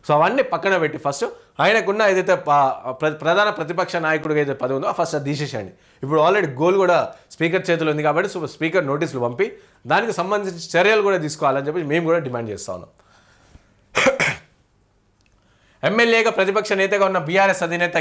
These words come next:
కేసీఆర్కు తెలంగాణ Federation of Farmers, ఫార్మర్స్ ప్రధాన కార్యదర్శి విజయ్ పాల్ తరఫున లీగల్ నోటీసులు పంపినట్లు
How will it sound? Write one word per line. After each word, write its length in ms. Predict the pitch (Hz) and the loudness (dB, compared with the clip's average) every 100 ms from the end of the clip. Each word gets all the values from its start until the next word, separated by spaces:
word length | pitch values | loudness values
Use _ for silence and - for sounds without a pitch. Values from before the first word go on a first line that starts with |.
| - | -2
కేసీఆర్కు 580 | 165 165 165 156 131 - - | -2 2 0 0 -6 -4 0
తెలంగాణ 300 | 180 190 185 - | 2 2 0 -2
Federation 340 | 151 170 170 170 | -4 -2 0 0
of 60 | - | 2
Farmers, 360 | 156 165 160 - - _ _ _ _ _ - | 2 2 0 -2 -18 _ _ _ _ _ 0
ఫార్మర్స్ 320 | 170 190 196 | 2 2 0
ప్రధాన 280 | 170 185 196 | 2 2 2
కార్యదర్శి 420 | 180 175 175 170 143 | 2 2 0 -2 -4
విజయ్ 200 | 147 185 180 | 0 0 2
పాల్ 140 | 175 170 | 0 0
తరఫున 260 | 156 170 160 | -2 0 -2
లీగల్ 320 | 151 160 160 | 0 -2 0
నోటీసులు 320 | 151 151 151 | -2 -4 -8
పంపినట్లు 460 | 294 135 143 147 | -8 -6 -4 -4